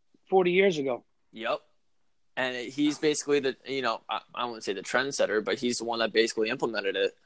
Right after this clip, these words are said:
Speaker 2: for
Speaker 1: Yeah.
Speaker 2: U S A.
Speaker 1: I think him and, uh, you know, if he, you know, down in Pittsburgh when they had Bob Johnson, uh,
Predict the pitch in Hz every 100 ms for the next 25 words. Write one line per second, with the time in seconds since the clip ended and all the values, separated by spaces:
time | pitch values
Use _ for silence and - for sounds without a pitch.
0 | _ - 113 113 104 - - - 127 131
1 | 95 - _ 180 190 202 170 196 208 190
2 | 165 170 180 160 165 160 165 165 160 165
3 | 165 143 170 165 151 180 - 170 160 151
4 | 156 156 143 156 156 139 160 170 151 165
5 | 139 127 135 139 139